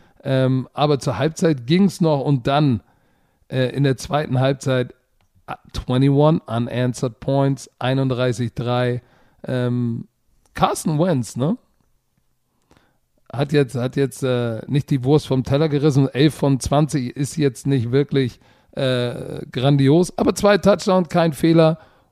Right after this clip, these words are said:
Aber Taylor, vierzehn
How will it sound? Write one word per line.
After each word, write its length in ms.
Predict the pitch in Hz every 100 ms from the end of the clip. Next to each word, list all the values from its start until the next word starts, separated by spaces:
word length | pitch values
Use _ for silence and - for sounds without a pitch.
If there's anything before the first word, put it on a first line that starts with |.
| _ _
Aber 320 | 147 139 107 - _ _ _
Taylor, 500 | - 170 180 208 247 - _ _ _ _ _ _
vierzehn 1000 | - - 196 202 202 - 208 214 220